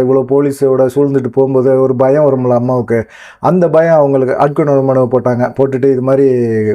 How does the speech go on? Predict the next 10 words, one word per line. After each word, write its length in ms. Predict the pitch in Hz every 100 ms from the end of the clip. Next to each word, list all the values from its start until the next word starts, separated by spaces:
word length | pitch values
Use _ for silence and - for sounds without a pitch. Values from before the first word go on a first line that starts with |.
| -
கோயம்புத்தூர் 440 | 127 147 135 127 110
சிறைச்சாலையில 560 | 131 123 127 123 131
என் 200 | 131 120 120
பையனுக்கு 460 | 165 190 180 143
வந்து 380 | 127 120 147 170 _ _ _ _
உயிருக்கு 460 | - 151 208 214 165
பாதுகாப்பு 460 | 135 135 139 120 127
இல்ல, 300 | 123 120 110
வேற 220 | 135 139 -
சிறைச்சாலை 380 | 151 156 147